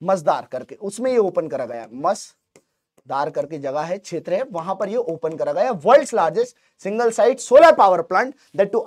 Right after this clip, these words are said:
ahead of cop twenty eight। अब cop twenty eight क्या होता है जी? Conference of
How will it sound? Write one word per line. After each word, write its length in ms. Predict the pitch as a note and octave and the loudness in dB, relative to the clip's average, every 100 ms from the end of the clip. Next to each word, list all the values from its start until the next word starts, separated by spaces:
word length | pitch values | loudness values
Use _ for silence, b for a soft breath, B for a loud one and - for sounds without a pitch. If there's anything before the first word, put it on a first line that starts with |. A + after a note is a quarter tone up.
| F3 | -2
ahead 260 | F#3 B3 | 2 4
of 220 | B3+ B3 | 4 2
cop 340 | - A#3 C4 C4 - | 2 6 4 2 -6
twenty 260 | G3 E3+ D3 | -4 -4 -6
eight। 140 | A#2+ - | -4 -2
अब 160 | F#3+ - G3+ | -2 -4 0
cop 260 | A#3 C#4+ | 2 2
twenty 260 | C4+ B3 A3+ | 2 0 -2
eight 180 | B3 - | -6 -2
क्या 100 | A#3+ | -2
होता 160 | A3+ | -2
है 60 | A#3 | -4
जी? 200 | C4 C4 b _ | -6 -10 b _
Conference 480 | F3+ G#3+ G#3+ B3+ B3+ | -2 0 -2 -4 -2
of 100 | B3+ | -2